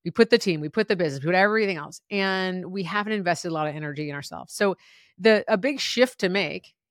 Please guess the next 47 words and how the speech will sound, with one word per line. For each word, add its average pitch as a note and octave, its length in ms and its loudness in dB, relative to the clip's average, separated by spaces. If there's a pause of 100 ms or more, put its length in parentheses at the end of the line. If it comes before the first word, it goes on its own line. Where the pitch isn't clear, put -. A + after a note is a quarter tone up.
(160)
in F#3+ 160 -4
this F3+ 160 -2
situation D#3 720 -8 (140)
is F#3+ 240 0
to F#3 200 -2
carve A#3+ 440 -4
out F3+ 240 0
time D3 540 -6 (420)
for F#3 340 2
yourself D#3 560 0 (400)
every G3 340 2
single F#3 280 -2
day - 280 -16 (340)
and G3 380 4
to, G#3 160 0
to G#3+ 180 0
think D#4+ 320 0
about G3 240 6
in F#3 100 4
advance F#3 480 -2
what G#3+ 120 0
you're G#3 100 -2
gonna B3+ 100 6
use C4+ 200 6
that - 180 2
for. - 180 -8
And G3+ 160 -4
so A3+ 120 6
I A#3 100 10
would G4 100 2
say A3 220 4 (160)
start E4 200 -2
with A#4 120 -4
fifteen A#3+ 420 -2
minutes. - 380 -16 (420)
F-, - 140 -20
make A3+ 240 -2
a F4 60 2
list E3+ 320 2
of D#3+ 180 -4
what F#3 280 2
you D4 120 -4
would C#4+ 120 -2
do F3+ 100 4
with F3 160 0
fifteen F3 360 -6
minutes C#3+ 300 -10